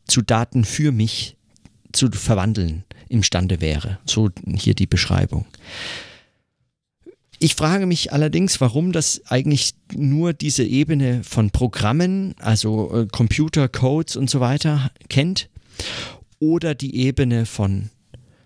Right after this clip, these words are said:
ähm, Subjekten. Und wo bleibt hier die Gesellschaft? Wenn die Gesellschaft tatsächlich in der sprachtheoretischen Konzeption aufgegangen sein soll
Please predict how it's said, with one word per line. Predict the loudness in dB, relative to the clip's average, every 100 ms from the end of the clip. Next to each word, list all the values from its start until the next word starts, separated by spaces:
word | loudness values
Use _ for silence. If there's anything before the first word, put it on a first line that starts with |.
| _ _ -2
ähm, | 0 2 0 -4 -8
Subjekten. | -2 0 2 0 -2 -4 -4 -4 -10 _ _ -20 -18 -18 -20 _ _ _ -2
Und | -2 2
wo | 0
bleibt | 2 0 0 0
hier | 0
die | 0 0
Gesellschaft? | 0 2 0 0 -4 -6 -10 -12 -16 -20 _ _ _ _ -20 -16 -16 -20 -20 _ _ _ _ _ _ _ _ -14 -8 -8 -8 _ _ _ _ _ _ _ _ _ -6
Wenn | 0 0
die | 0
Gesellschaft | 0 0 0 0 0 0 0 0
tatsächlich | 4 4 4 2 0 2
in | 2
der | 4 2
sprachtheoretischen | 2 2 2 0 0 2 2 0 -2 -2 0
Konzeption | 0 2 0 0 2 2 2
aufgegangen | -2 0 0 2 2 2
sein | 0 0 0
soll | 2 2 0